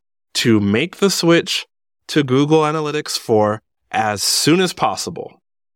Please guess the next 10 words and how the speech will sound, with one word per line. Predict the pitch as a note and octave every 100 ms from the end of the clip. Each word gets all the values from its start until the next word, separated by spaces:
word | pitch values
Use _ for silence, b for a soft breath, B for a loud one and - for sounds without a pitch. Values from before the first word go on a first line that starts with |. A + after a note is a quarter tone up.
| _ -
unquote, | A#2+ G2+ - - - _ _ _
or | A#2 G#2+
whatever | A2+ G#2
you | G2+
say | F#2+ G#2+ G2
when | F#2+
you're | F#2+
done | G2+ F#2+ F#2+
reading | G2 F#2+
quotes. | - A2+ F2 - -